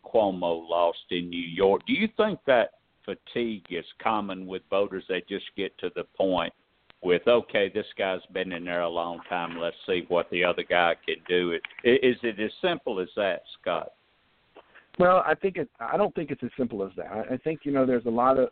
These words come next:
Speaker 2: a, a lot to be said about just the, the, the performance of, of the governor and, and the way that performance is viewed by the, by the public. Some, there are some, you know, governors who have been there for a while and, and they just,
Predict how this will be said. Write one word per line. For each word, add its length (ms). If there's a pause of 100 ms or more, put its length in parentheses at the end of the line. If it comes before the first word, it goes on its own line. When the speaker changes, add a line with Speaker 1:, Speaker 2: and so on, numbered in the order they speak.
Speaker 2:
a, 60 (380)
a 20
lot 280
to 80
be 180
said 160
about 340
just 200 (100)
the, 380
the, 320 (960)
the 60
performance 640
of, 180 (100)
of 160
the 60
governor 340
and, 180
and 160
the 60
way 180
that 220
performance 480
is 180
viewed 220
by 180
the, 160 (100)
by 140
the 100
public. 380 (300)
Some, 240
there 120
are 140
some, 320
you 140
know, 80
governors 560
who 80
have 160
been 180
there 260
for 140
a 60
while 480
and, 160
and 180
they 80
just, 220